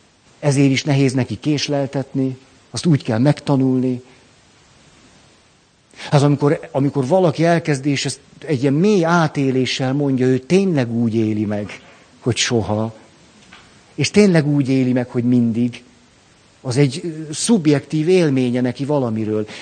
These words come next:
De ez nagyon jól párhuzamba hozható egy gyereknek a világ és helyzet látásával. Ahogy ő visszacsúszik, és már a rémület és a félelem. És na de mitől csúszik ő vissza?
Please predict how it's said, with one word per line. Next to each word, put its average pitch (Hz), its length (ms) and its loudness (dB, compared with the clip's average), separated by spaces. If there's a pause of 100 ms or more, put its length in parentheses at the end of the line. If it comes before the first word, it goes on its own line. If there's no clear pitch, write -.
De 139 160 -6
ez 165 320 -2 (360)
nagyon 165 500 2
jól 156 280 2
párhuzamba 139 840 0
hozható 143 720 -2
egy 123 180 -6
gyereknek 135 600 -2
a 131 100 -4
világ 131 420 0
és 143 220 -6
helyzet 131 500 -2
látásával. 101 1040 -8 (640)
Ahogy 127 220 0
ő 120 80 2
visszacsúszik, 175 880 -2
és 143 140 -6
már 147 280 -6
a 113 60 -6
rémület 165 580 2
és 156 140 -4
a 165 40 -6
félelem. 113 540 -4 (320)
És - 160 0 (540)
na 127 140 -2
de 151 320 -2
mitől 151 720 0
csúszik 165 460 -2
ő 185 140 -2
vissza? 113 540 -6